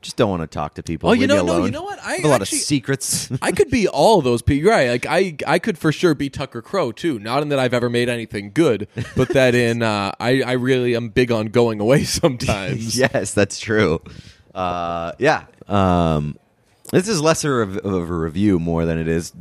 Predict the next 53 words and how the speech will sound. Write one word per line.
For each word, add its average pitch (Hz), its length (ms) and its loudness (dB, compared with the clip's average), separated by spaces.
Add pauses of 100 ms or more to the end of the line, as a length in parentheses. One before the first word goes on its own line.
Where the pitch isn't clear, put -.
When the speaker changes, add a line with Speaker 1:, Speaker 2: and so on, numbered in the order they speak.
(220)
Speaker 1:
Brunch 90 260 0
explains 85 460 -8
the 78 60 -12
movie. 76 420 -8
Speaker 2:
Both 135 200 4
of 139 100 2
us 117 120 2
saying, 117 340 0
"Hey, 107 380 0 (420)
we 123 80 -4
saw 139 200 0
that 110 120 -2
movie." 104 300 -6 (220)
Speaker 1:
<laughs> - 260 -8
Here's 156 300 2
the 135 120 -2
synopsis, 113 680 -4
Speaker 2:
It 185 100 6
was 254 180 -2
really 277 160 -2
Speaker 1:
and - 60 -2
we 117 80 -2
Speaker 2:
good - 80 0
Speaker 1:
saw 131 240 4
Speaker 2:
though. - 60 -2
Speaker 1:
it. - 80 -14 (120)
Speaker 2:
And 175 300 -2
if 175 180 -2
you, 185 120 -10
if 170 180 -2
you 185 120 -2
liked 175 320 -6
it, 143 280 -8
uh, 135 380 2
I 139 100 2
would 139 120 6
also 143 300 4
recommend, 131 720 -4
uh, 107 280 0
Hearts - 400 -2
Beat 127 280 -2
Loud, 110 420 2 (180)
which 131 320 -2
is 113 540 -4 (120)
also 117 560 4 (120)
a, 104 520 2 (720)
is 110 120 0
it, 123 100 4
it's 123 160 0
either 165 220 0
Heartbeats 147 500 -4
Loud 180 200 -2
or, - 60 -4